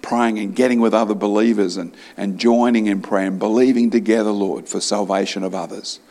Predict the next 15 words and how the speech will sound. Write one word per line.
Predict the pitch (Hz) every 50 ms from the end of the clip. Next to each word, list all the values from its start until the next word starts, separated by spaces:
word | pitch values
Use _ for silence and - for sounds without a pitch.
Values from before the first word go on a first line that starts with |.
| - - - - - - - -
Lord, | 127 131 135 131 117
that | 127 101 - - - - - -
your | - 123 120
church | 120 - - - 139 131 131 127 - - -
would | 110 101
be | 98 113 113
about | 110 95 98 104 101 95 - -
the |
business | 92 - 113 113 104 - 90 92 - -
of | 92 90
your | 95 92
kingdom | - - 113 104 104 104 98 98 - 95 - - -
at | - 101 -
this | - 92 - -
time. | - - 98 87 76 71 -